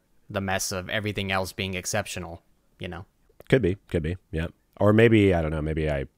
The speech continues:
Speaker 2: was also kind of put off by the, the length of eighteen tracks at that time. Being like, "Eh, I'll, I'll give this a quick listen."
Speaker 1: Yeah.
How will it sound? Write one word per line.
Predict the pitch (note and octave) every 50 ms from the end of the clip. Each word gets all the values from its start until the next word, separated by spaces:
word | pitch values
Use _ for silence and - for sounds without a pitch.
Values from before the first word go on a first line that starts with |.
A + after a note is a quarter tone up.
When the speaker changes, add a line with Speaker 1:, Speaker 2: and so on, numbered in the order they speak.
| _ -
Speaker 2:
was | - D#2 D2 C2+ - - - - _ _ _ _
also | - C2+ C2+ - - C#2 C2+
kind | - D#2 C#2+
of | C#2 C#2 - _
put | - -
off | C#2+ C2+ C2+ - -
by | C#2+ C#2
the, | C#2 C#2+ C#2 C#2+ -
the | - C#2
length | C#2 C#2+ C#2+ D2 D2 -
of | C#2+ C2+
eighteen | D2+ C#2+ C2+ - C#2+ C#2 C#2
tracks | - - D2 C#2 C#2+ C#2 -
at | D#2 -
that | D2 D2
time. | - - D#2+ D2+ D2 D2 D2 - _ _ _ _ -
Being | C#2+
like, | C2 C2 - -
"Eh, | C#2 - G1+ - - - - - _ - - - - - - - - - - - - _ _ _ _ -
I'll, | - F2+
I'll | F2+ G2+ A2
give | F#2+ F#2+ E2+
this | E2 - -
a | D#2
quick | - - G2 - -
listen." | E2+ D#2+ D2+ - C#2 B1 C2+ B1+ D2 F#2 G2 -
Speaker 1:
Yeah. | -